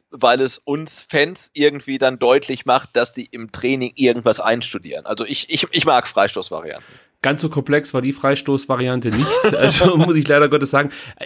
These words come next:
Speaker 2: Ich hab mir schon so ein bisschen gedacht, du hast mit Kabak da jemanden, der enorm kopfballstark ist.
Speaker 1: Ja,
Speaker 2: Kempf
Speaker 1: natürlich.
Speaker 2: auch. Ja, dann
Speaker 1: Kempf
Speaker 2: stell
Speaker 1: auch.
Speaker 2: dich
Speaker 1: Ja,
Speaker 2: hin.
Speaker 1: du hast halt schon ein paar. Und, und Gentner
Speaker 2: Und
Speaker 1: ist auch kopfballstark.
Speaker 2: Ja, der stand beim Freistoß.
Speaker 1: Insofern kannst du da dann wirklich ra-, äh, okay,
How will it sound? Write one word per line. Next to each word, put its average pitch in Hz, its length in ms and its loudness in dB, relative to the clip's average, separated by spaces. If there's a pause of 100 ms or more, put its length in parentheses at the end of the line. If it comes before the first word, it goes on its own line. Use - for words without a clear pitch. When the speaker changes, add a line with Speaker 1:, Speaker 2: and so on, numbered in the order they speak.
(380)
Speaker 2:
Ich 214 160 0
hab 214 140 2
mir 185 80 4
schon 185 140 0
so 185 60 2
ein 175 40 2
bisschen 160 220 0
gedacht, 139 220 0
du 127 80 2
hast 127 200 0
mit - 160 -4
Kabak 131 400 -2
da 120 80 0
jemanden, 120 520 -2
der 113 460 -2
enorm 127 420 2
kopfballstark 120 800 -2
ist. - 260 -8 (220)
Speaker 1:
Ja, 131 180 -8
Speaker 2:
Kempf 165 380 2
Speaker 1:
natürlich. 151 500 2
Speaker 2:
auch. - 40 -20 (220)
Ja, 139 200 0
dann 135 160 0
Speaker 1:
Kempf 139 220 -2
Speaker 2:
stell 151 300 2
Speaker 1:
auch. 160 40 2
Speaker 2:
dich 151 100 0
Speaker 1:
Ja, - 60 -2
Speaker 2:
hin. 139 80 4
Speaker 1:
du - 60 6
hast 175 160 0
halt 180 200 -4
schon 208 160 -4
ein 302 60 -14
paar. 131 320 2
Und, 139 140 -6
und 143 100 -4
Gentner 170 260 0
Speaker 2:
Und 156 40 -4
Speaker 1:
ist - 100 -10
auch 135 180 -4
kopfballstark. - 1160 -4
Speaker 2:
Ja, 143 80 2
der 185 120 2
stand 208 200 2
beim 185 140 2
Freistoß. 139 280 2
Speaker 1:
Insofern 156 280 0
kannst 151 280 -4
du 170 40 -8
da 156 80 -2
dann 151 180 -2
wirklich 156 340 -6
ra-, 123 140 -2 (1400)
äh, 175 220 -4
okay, 147 240 2